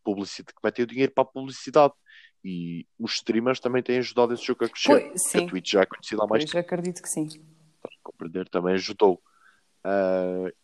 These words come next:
Speaker 1: e desde então o jogo já existe há algum tempo e tá, tá quase sempre lá no top. Mas o League of Legends é o jogo mais jogado atualmente. Atualmente, mundialmente, porque atualmente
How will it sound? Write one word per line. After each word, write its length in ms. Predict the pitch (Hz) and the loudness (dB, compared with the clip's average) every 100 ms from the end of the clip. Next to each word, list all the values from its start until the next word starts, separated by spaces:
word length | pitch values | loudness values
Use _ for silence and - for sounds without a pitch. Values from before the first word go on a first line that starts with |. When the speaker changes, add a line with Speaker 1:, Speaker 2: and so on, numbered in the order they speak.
| - | -10
Speaker 1:
e 100 | 104 | -2
desde 280 | 110 110 117 | 0 2 2
então 220 | 117 98 | 4 2
o 20 | |
jogo 180 | 87 87 | 2 -2
já 140 | 95 92 | 2 0
existe 260 | 95 - | 0 0
há 40 | 98 | 0
algum 260 | 101 110 | 0 -2
tempo 240 | 127 143 - 170 | -2 -2 -2 -8
e 40 | |
tá, 440 | - 151 143 143 139 _ _ _ _ | 0 2 4 0 -4 _ _ _ _
tá 160 | 123 117 | -6 -4
quase 260 | - 123 | -2 -2
sempre 320 | - 127 - | -2 -4 0
lá 80 | 113 | 0
no 100 | 120 | 0
top. 240 | - 110 - | -2 -2 -2
Mas 160 | 87 87 | -8 -2
o 40 | |
League 180 | 95 101 | 0 2
of 200 | 110 - | 2 6
Legends 520 | 113 - 78 - - - | 4 4 -8 -14 -16 -10
é 80 | 82 | -6
o 60 | 80 | -4
jogo 800 | 90 87 87 98 95 92 92 - - - _ _ | 0 0 0 -2 -2 -2 -6 -12 -20 -20 _ _
mais 180 | 95 95 | 2 2
jogado 260 | 92 92 95 | 4 4 4
atualmente. 680 | 92 98 104 78 - - - _ _ _ _ - | 2 -2 -2 -6 -10 -20 -20 _ _ _ _ 0
Atualmente, 600 | 107 113 120 131 - 135 139 135 127 - | 4 6 6 4 0 2 4 2 0 -6
mundialmente, 640 | 98 101 110 113 101 87 - | -6 0 4 6 4 0 -4
porque 260 | - - 85 | -20 -6 -4
atualmente 540 | - 87 87 92 92 | 2 2 2 -2 -4